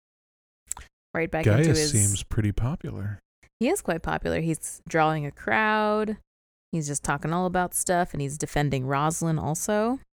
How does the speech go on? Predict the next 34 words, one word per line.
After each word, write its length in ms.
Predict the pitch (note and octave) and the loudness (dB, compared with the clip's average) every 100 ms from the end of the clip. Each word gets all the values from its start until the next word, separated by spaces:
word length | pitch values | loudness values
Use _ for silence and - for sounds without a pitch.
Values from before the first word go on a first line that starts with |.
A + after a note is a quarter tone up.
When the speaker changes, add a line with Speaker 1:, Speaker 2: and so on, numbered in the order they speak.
| _ - B2 | _ -2 0
Speaker 1:
all 120 | G#2 | 2
the, 140 | A2 C3 | 2 0
Speaker 2:
Mm-hmm. 100 | D#3 | -2
Speaker 1:
all 180 | D3+ | -6
the 100 | D3+ | -6
meanwhile. 640 | D#3 D#3 D#3 D#3 E3 G#3+ C4+ _ _ _ - | -6 -6 -6 -4 -2 -4 -6 _ _ _ -8
And 100 | D3+ | -4
Roslyn's 440 | D3 C#3 C#3+ C3+ F3 | -2 -2 -4 -6 -6
listening 600 | G3 - F#3 F#3 F#3 F3+ | -4 -2 0 0 -2 -6
from 180 | - D#3 | -8 -10
Colonial 460 | - D#3+ D3 C#3+ C#3 | -6 -6 -4 -4 -4
One. 520 | D#3+ E3 D#3+ D#3+ F3 _ _ _ _ _ _ _ _ | -4 -2 -2 -2 -4 _ _ _ _ _ _ _ _
She 140 | - E3 | -8 -4
kind 160 | D#3+ | -2
of 60 | D#3 | 0
notices 600 | D3+ D3+ E3+ - D3 D3+ | 2 4 2 2 0 0
that, 180 | C#3+ - | -2 0
oh, 300 | A#3 F#3 C3 | 2 2 2
like, 400 | B2+ C3 - - - _ _ _ | 2 0 -4 -18 -20 _ _ _
he's 180 | - A3+ | -12 -4
kind 200 | D#3+ C3+ | 0 0
of 80 | C#3+ | 0
a 40 | |
good 180 | E3 F#3 | 0 0
speaker. 480 | - - F4 D#3 C#3 | 0 0 2 2 2
He's 220 | D3+ E3+ | 0 -2
very 240 | E3+ D3+ F3 | -2 0 0
articulate. 760 | G#3 D4+ - F3 D#3 D3 C#3+ - _ B2 | 0 -2 -2 -2 0 -2 -4 -8 _ -4
Speaker 2:
Mm-hmm. 440 | G#2+ A2+ A2+ C#3 D3 _ _ _ _ _ - | -2 0 -2 -4 -8 _ _ _ _ _ -10
Speaker 1:
And 200 | C3+ C#3+ | -4 -2
he's 160 | D#3 | -2
on 140 | C#3+ E3 | 0 0
her 80 | F#3+ | 0
side. 540 | - B3 C#3 D3 F#3 | 2 2 2 0 -2